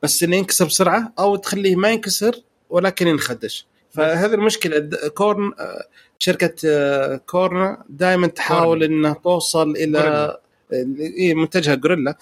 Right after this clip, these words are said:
Speaker 1: تحاول، تحاول توصل إلى شيء يعني شوية <laughs> تزيد منه وتعالج منه شوية، تحاول.
Speaker 2: لا، بس كورنينج الحلو اللي فيها إنه كل جنريشن، كل، آه، جيل جديد من ال-، الكورنينج غور-، غوريلا جلاس تقريبًا بيحافظوا على نفس نسبة الخدش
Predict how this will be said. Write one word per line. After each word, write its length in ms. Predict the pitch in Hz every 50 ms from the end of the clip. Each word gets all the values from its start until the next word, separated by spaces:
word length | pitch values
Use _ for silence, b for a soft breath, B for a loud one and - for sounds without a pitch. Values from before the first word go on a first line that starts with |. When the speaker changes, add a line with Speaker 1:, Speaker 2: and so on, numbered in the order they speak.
| B B B _ -
Speaker 1:
تحاول، 360 | 151 175 185 196 190 185 180
تحاول 340 | - - 190 180 175 170 165
توصل 400 | - 185 185 170 - 175 165 165
إلى 220 | 160 165 160 156
شيء 560 | - - 185 190 185 180 175 175 170 156 156 131
يعني 200 | 151 135 151 151
شوية 320 | - - 151 160 175 180 151 127 - -
<laughs> 120 | 185 185 -
تزيد 280 | - 185 190 175 160
منه 280 | 180 190 190 185 185 185
وتعالج 560 | 175 - - - 180 185 185 185 180 165 170
منه 180 | 185 185 185 175
شوية، 300 | 170 - 180 185 180 175
تحاول. 340 | - - - - 165 147 -
Speaker 2:
لا، 60 | 240
بس 160 | 202 - -
كورنينج 420 | - - 233 285 294 240 208 175
الحلو 260 | 156 156 - 233 226 202
اللي 140 | 156 139
فيها 240 | - - 196 175 147
إنه 140 | 127 131 139
كل 560 | - 143 127 - - 196 220 226 196 151 123
جنريشن، 640 | 120 127 127 123 123 127 147 160 147 - 123 113 110
كل، 480 | - 160 170 180 160 135 123 107 - _ _ _ _ - - -
آه، 600 | 131 123 117 113 113 110 107 107 104 101 101 95 b b b b b b b 113
جيل 260 | 117 147 180 185 151
جديد 400 | 127 127 123 160 170 147 120 123
من 100 | 123 120
ال-، 520 | 117 113 113 110 110 110 110 107 101 - - _ _ - 113
الكورنينج 580 | 113 107 107 104 - 147 143 135 127 120 123
غور-، 200 | 127 135 139 - 127 120
غوريلا 260 | 131 135 147 139 127
جلاس 460 | 113 123 131 147 180 220 - - - b b b -
تقريبًا 360 | - 127 151 190 226 214 208
بيحافظوا 680 | 185 156 139 143 139 - - 202 226 240 220 190 185 170
على 140 | 165 156 156
نفس 300 | 196 208 - - - 170
نسبة 300 | 214 208 - 170 165 - 156
الخدش 500 | 131 127 - 165 143 - - - -